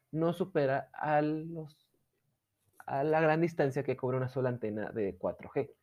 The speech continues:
Esto también hay que comprenderlo, porque si empezamos a decir, "Ah, es que mi país implementó, yo ya tengo un modem, un teléfono cinco G", sí, pero ¿realmente la vas a aprovechar?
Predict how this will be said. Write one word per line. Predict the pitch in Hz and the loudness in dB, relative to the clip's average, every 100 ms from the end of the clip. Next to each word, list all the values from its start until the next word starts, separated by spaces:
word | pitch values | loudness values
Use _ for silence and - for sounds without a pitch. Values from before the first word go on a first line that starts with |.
| _ _ _ _ - | _ _ _ _ -2
Esto | 190 220 | 0 2
también | 196 185 185 | 2 2 0
hay | 190 190 190 | 0 -2 -4
que | 175 175 - | -6 -6 -4
comprenderlo, | 147 135 131 135 170 143 180 | -4 -2 -2 2 4 2 -2
porque | - 120 127 | -6 -10 -10
si | - | -10
empezamos | 120 - - 123 160 175 175 | -10 -10 -12 -4 0 0 0
a | 147 | -2
decir, | 131 139 139 _ _ - | -2 -4 -4 _ _ 2
"Ah, | 220 277 | 4 4
es | 269 | 2
que | 262 | 2
mi | 247 | 2
país | 208 175 202 196 | 4 4 6 4
implementó, | 196 202 185 160 139 196 185 - _ - - | 4 4 4 4 8 10 10 4 _ -20 -10
yo | 139 214 | 6 10
ya | 214 | 10
tengo | 208 208 202 | 10 8 8
un | 185 | 8
modem, | 196 185 190 - | 6 6 2 0
un | - 196 196 185 | 4 6 6 4
teléfono | 170 196 185 160 | 6 6 4 2
cinco | - 196 190 | 2 2 0
G", | - 175 147 - _ _ | 2 4 2 -4 _ _
sí, | - 190 127 - | 2 2 2 -2
pero | 117 113 | -4 0
¿realmente | 127 151 160 135 | 2 2 2 0
la | 104 | -2
vas | 104 - | -2 -4
a | |
aprovechar? | - 147 151 147 | -6 -8 -6 -8